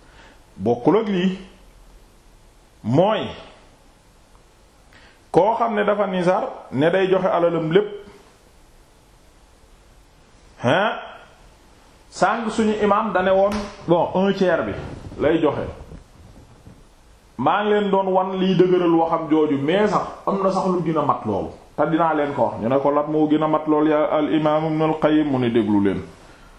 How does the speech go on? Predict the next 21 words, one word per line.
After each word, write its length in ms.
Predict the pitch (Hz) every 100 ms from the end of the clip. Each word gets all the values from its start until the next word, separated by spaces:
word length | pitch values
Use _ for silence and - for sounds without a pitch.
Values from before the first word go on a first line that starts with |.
| - - - - - -
Mu 240 | 107 143
ne 120 | 180
daal, 220 | 180 131 147 - - - - - -
<clears throat> 1500 | - - 156 - - - - - - - - - - - -
euh, 220 | 117 87
lii 200 | 131 196
daal 200 | 160 110
xam 200 | 117 139 135
nga 100 | 120
leen 180 | 113 90
la. 60 | 82 -
"Wa 200 | 147 208
qad 160 | 185 147
yuqaalu" 440 | 143 147 120 101
daal, 160 | 82 78 -
"wa 160 | 143
huwa 240 | 147 139 -
al 100 | -
arjah 300 | 117 104 110 95
insha 340 | 104 101 101 87
Allah." 300 | 78 76